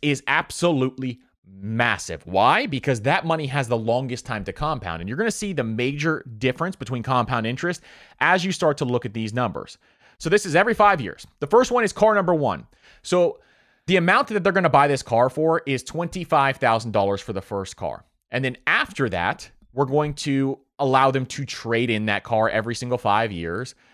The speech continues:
and then invest whatever the difference is between depreciation. So for the first scenario, every five years, the depreciation is going to be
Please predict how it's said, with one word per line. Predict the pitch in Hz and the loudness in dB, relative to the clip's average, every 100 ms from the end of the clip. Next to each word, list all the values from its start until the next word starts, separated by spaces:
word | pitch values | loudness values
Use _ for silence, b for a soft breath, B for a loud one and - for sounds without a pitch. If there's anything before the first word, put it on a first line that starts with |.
| b b | b b
and | 120 123 | -4 -2
then | 123 123 | -4 -4
invest | 139 131 127 123 | -6 0 2 2
whatever | 123 123 147 | 0 2 2
the | 143 | 0
difference | 160 147 117 | -2 -2 -2
is | 113 | -2
between | 110 120 113 107 | -2 -6 -4 -4
depreciation. | 104 - 104 98 156 170 - 90 | -6 -6 -6 -4 -2 -2 -4 -6
So | - 165 | 2 2
for | 165 | 4
the | 160 | 0
first | 233 262 - | 2 2 2
scenario, | 196 170 156 | 2 4 4
every | 156 170 | 4 0
five | 180 165 156 143 | 2 4 4 4
years, | 151 127 120 b b b - | 2 2 -2 b b b -2
the | |
depreciation | 151 151 190 208 185 175 160 151 135 | 0 2 0 0 -2 0 0 -2 -2
is | 156 135 | 0 0
going | 107 151 180 180 | 2 2 2 0
to | 185 | -2
be | 131 120 123 | 0 -2 -2